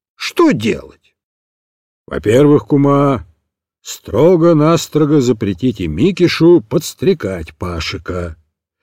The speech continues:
и предупредите его, что в противном случае попросту укажете на дверь.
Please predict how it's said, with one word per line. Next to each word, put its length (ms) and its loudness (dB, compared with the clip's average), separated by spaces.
и 140 4
предупредите 1000 2
его, 460 4
что 200 2
в 80 -4
противном 680 2
случае 600 0
попросту 800 2
укажете 840 2
на 180 2
дверь. 400 2